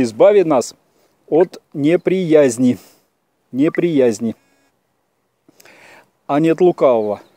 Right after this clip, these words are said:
Вообще все исследователи говорят, что лукавый никак не должен был в, э, эту молитву Христа попасть, потому что из-,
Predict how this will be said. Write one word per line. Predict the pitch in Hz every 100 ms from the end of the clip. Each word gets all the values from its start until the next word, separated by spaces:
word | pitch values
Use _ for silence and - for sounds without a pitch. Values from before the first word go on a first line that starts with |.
| _
Вообще | - 123 214 233
все | - - 226
исследователи | 143 - 165 120 110 131 127
говорят, | 131 135 120 101
что | - 120
лукавый | 127 - 185 196 175
никак | 170 175 160
не | 147
должен | 127 123 110 110
был | 117 117
в, | - 120 127 123 135 117 113 110 110 254 _ _ _ _
э, | -
эту | 135 127
молитву | 123 127 135 120 113
Христа | 143 120 - 170
попасть, | - 135 - 113 - - _ _ _ _ _ -
потому | 120 135 139 131
что | - 131 123 127 _ _ _ _ _ -
из-, | 170 151